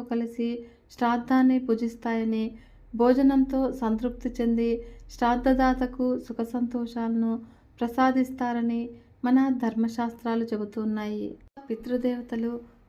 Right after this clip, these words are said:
దేవతాగణంలో ఏడు విభాగాలుగా వీరు ఉంటారట. పితృదేవతలను సుఖంగా ఉంచుకుంటే తప్పకుండా అష్టైశ్వర్యాలు లభిస్తాయని మరియు ఈతి బాధలు ఉండవని శాస్త్రాలు చెబుతున్నాయి. అందుకే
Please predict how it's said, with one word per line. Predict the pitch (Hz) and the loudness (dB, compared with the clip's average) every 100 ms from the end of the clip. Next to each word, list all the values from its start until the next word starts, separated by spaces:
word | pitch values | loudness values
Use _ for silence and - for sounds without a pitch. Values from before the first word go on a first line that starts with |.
| - | -2
దేవతాగణంలో | 214 233 247 254 247 233 240 233 233 233 - | 2 4 2 0 0 0 2 0 0 -2 -2
ఏడు | 226 240 | 0 2
విభాగాలుగా | 247 226 226 226 226 226 226 220 226 | 2 0 0 -2 0 0 0 0 -2
వీరు | 226 220 220 | -2 -4 -2
ఉంటారట. | 214 214 214 208 214 214 - _ _ _ _ | -4 -4 -6 -6 -8 -8 -14 _ _ _ _
పితృదేవతలను | 240 - 269 269 269 262 254 247 247 247 - _ _ _ | -8 -4 -2 4 4 4 2 0 -2 -6 -10 _ _ _
సుఖంగా | 247 277 277 269 262 | -2 2 4 4 6
ఉంచుకుంటే | 254 233 - 240 233 233 233 - _ _ 240 | 4 2 -2 -2 0 0 -2 -6 _ _ -4
తప్పకుండా | 233 269 262 269 262 254 - | 0 -2 2 4 6 4 0
అష్టైశ్వర్యాలు | 226 - 240 247 - 233 233 233 233 | -6 -2 -2 -2 -2 0 2 2 2
లభిస్తాయని | 226 214 226 226 220 220 220 220 214 - _ _ - | -2 -2 -4 -4 -4 -2 0 -2 -4 -10 _ _ -4
మరియు | 240 254 262 269 262 | 0 2 2 2 0
ఈతి | 233 233 247 | -4 -2 -2
బాధలు | 240 233 233 226 | -2 -2 0 0
ఉండవని | 226 220 226 226 226 226 - _ _ | 0 0 0 0 -2 -6 -16 _ _
శాస్త్రాలు | - 214 226 - 247 240 | 2 2 2 -4 -4 -2
చెబుతున్నాయి. | 240 220 214 220 220 214 214 214 - - _ _ _ | 0 0 -2 -2 0 -2 -4 -6 -10 -16 _ _ _
అందుకే | 226 262 262 277 | 6 6 6 2